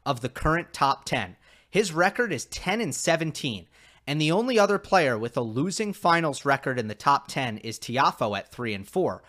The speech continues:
What's more, thirteen of his seventeen losses in finals were in straight sets,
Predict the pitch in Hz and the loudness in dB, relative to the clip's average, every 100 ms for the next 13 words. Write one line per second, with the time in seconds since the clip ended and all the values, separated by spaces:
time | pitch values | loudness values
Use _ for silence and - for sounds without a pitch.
0 | - - _ 147 175 170 170 202 240 - | -20 -20 _ 2 4 4 4 4 0 -6
1 | - - - 214 220 - 226 214 - 139 | -20 -4 4 4 4 0 0 0 -2 -4
2 | - 170 185 196 - 165 143 143 160 - | 0 0 0 -2 -2 -2 2 4 4 0
3 | 156 127 117 147 151 165 160 131 123 107 | -6 -6 -2 0 0 -2 -4 -4 -4 -4
4 | - - 160 165 - 135 98 - - | -8 -4 -4 -2 -2 -2 -2 -4 -12